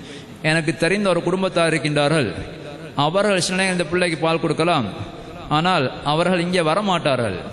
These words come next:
உங்களுக்கு பிள்ளை திருப்பி தருவார்கள், இங்கே வரமாட்டார்கள். நீங்கள் பிள்ளைக்கு பால் கொடுப்பதாக இருந்தால் அந்த பெண்ணிடத்தில் அழைத்து சென்று எனக்கு ஒரு முயற்சி செஞ்சு பார்க்கலாம்.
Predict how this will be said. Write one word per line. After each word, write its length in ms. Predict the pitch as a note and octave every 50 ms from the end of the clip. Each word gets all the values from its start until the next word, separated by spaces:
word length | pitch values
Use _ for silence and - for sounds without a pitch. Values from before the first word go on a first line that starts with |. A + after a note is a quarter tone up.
| - - - - - C3+ - - - - - - -
உங்களுக்கு 300 | D#3 E3 E3 D#3+ D3+ C#3
பிள்ளை 260 | C#3+ F3+ G3 G3+ F#3 -
திருப்பி 280 | - F#3 G#3 G3 G3 F3+
தருவார்கள், 520 | F#3 F3 E3+ E3+ E3+ E3 E3+ - G3 F3
இங்கே 180 | E3+ F#3 G#3+ A3
வரமாட்டார்கள். 680 | G3 F3+ E3+ D#3+ D3+ C#3+ A2+ C3+ B2 A#2 A2+ G2 E2+ D2+ - - - - - - - -
நீங்கள் 440 | C#3+ D#3+ E3+ F#3+ G3 G3 F#3 D#3+ -
பிள்ளைக்கு 360 | G2 - F3+ F3+ F3+ E3 E3+
பால் 260 | - E3 E3 E3 E3
கொடுப்பதாக 400 | - F3+ G#3+ F#3+ G#3 G3+ F#3 F3
இருந்தால் 500 | E3+ E3 D#3 D#3+ E3+ F#3+ F#3+ F3+ D3 B2 A2 - -
அந்த 180 | D3+ D#3 D#3 D#3
பெண்ணிடத்தில் 540 | D3+ - D#3+ F3 G3 G3 F#3+ F3+ F#3+ F3+ E3
அழைத்து 260 | E3 F3 F#3 E3+ F3+
சென்று 300 | - - D#3+ E3 F3+ F#3+ F3
எனக்கு 280 | C#3 C#3+ D#3+ E3+ - F3+
ஒரு 80 | E3+
முயற்சி 260 | E3 E3+ F#3+ G3 F#3+ -
செஞ்சு 200 | - F3 E3+ F#3+
பார்க்கலாம். 440 | F3+ E3+ D#3 D3 D3+ C#3 A#2+ G2 D#2+